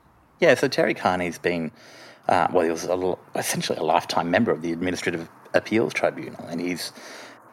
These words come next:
covered more social security cases in that tribunal than most people alive in Australia today. He was one of the members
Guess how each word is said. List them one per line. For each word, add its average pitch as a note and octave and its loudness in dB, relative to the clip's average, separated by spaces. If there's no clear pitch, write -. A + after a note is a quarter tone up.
covered G#2+ 0
more F#2+ 2
social F2 -2
security F#2 -4
cases - -6
in F#2+ -4
that E2+ -4
tribunal E2 -4
than E2 -4
most F#2 0
people - -6
alive E2 2
in E2 -10
Australia E2 -2
today. E2+ -4
He G#2+ 0
was G2+ 0
one A2 4
of A#2 4
the G#2+ 2
members A#2+ 2